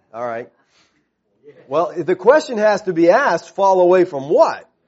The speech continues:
How fall away? Okay, 'cause let's look at Hebrews three one. "Therefore, holy brethren, partakers of a heavenly calling,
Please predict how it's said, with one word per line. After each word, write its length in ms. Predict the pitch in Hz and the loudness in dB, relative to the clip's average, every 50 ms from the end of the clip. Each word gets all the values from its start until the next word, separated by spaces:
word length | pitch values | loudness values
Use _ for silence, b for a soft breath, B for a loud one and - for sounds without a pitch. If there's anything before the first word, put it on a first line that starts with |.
| _ _ _ _ _ _ _ _ _ _ _ | _ _ _ _ _ _ _ _ _ _ _
How 300 | - 190 247 311 285 233 | -6 -4 -2 0 0 -2
fall 340 | - 190 175 151 139 131 | 0 0 2 2 2 2
away? 300 | 123 120 120 113 98 95 | 2 0 0 -2 -2 -2
Okay, 320 | 117 139 - - 151 147 151 | -4 -4 -4 -4 -4 -4 -4
'cause 140 | 165 165 170 | -6 -2 -2
let's 180 | 233 247 - | -2 -2 -2
look 140 | 269 269 254 | -4 -6 -6
at 80 | 240 220 | -6 -6
Hebrews 400 | 233 233 214 160 151 139 123 - | -6 -8 -8 -8 -8 -10 -10 -8
three 200 | 147 170 170 160 | -6 -6 -4 -2
one. 300 | 165 160 143 107 87 - _ _ _ _ _ _ _ _ _ | -2 -2 -4 -4 -8 -12 _ _ _ _ _ _ _ _ _
"Therefore, 720 | 127 190 254 302 330 277 - - 170 151 117 92 - - _ _ _ _ _ _ | 0 2 4 4 4 2 -4 -6 -6 -6 -6 -6 -8 -14 _ _ _ _ _ _
holy 800 | _ _ - 277 311 339 330 320 302 311 311 302 294 277 226 - _ _ _ _ | _ _ -4 0 2 2 2 2 2 0 -2 -4 -4 -6 -10 -12 _ _ _ _
brethren, 580 | 151 196 254 269 262 220 156 151 131 113 107 - _ _ _ _ _ _ _ _ _ _ _ _ _ _ _ _ _ | -4 0 2 2 4 2 0 -2 -6 -8 -10 -12 _ _ _ _ _ _ _ _ _ _ _ _ _ _ _ _ _
partakers 840 | 190 202 208 202 - 208 254 302 320 - - 262 208 156 131 - - | -4 -2 -2 -2 0 0 0 0 0 -2 -6 -6 -6 -6 -6 -8 -8
of 200 | - 190 190 202 | -6 -6 -2 0
a 140 | 196 190 175 | 0 0 0
heavenly 480 | 180 226 262 254 247 240 240 233 226 | 0 -2 0 0 0 -2 -4 -6 -8
calling, 560 | - 202 202 196 180 165 139 120 104 - - | -8 -4 -2 -2 -2 -2 -2 -4 -6 -10 -14